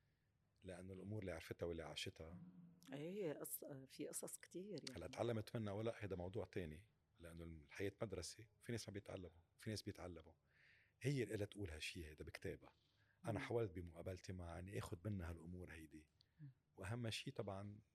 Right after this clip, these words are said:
Speaker 1: تحكي عن كل هالح-، السنوات أو هاللحظات التعيسة والحزينة اللي عاشتها هي.
Speaker 2: مم.
Speaker 1: شو أخدت منها؟ شو ما كان اللقاء مثل ما أنا بطمح له، مع إنه الناس حبوه كتير لأنه بحبوها.
Speaker 2: مم.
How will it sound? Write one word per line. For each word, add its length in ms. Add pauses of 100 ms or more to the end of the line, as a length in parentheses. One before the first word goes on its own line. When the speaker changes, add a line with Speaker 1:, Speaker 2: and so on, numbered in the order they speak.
(420)
Speaker 1:
تحكي 280
عن 100
كل 280
هالح-، 300
السنوات 600 (800)
أو 60
هاللحظات 720 (420)
التعيسة 680
والحزينة 460
اللي 100
عاشتها 420
هي. 300
Speaker 2:
مم. 320 (180)
Speaker 1:
شو 220
أخدت 420
منها؟ 360
شو 300 (540)
ما 200
كان 340
اللقاء 480
مثل 260
ما 180
أنا 140
بطمح 480
له، 60
مع 80
إنه 80
الناس 200
حبوه 240
كتير 500
لأنه 160
بحبوها. 460 (300)
Speaker 2:
مم. 300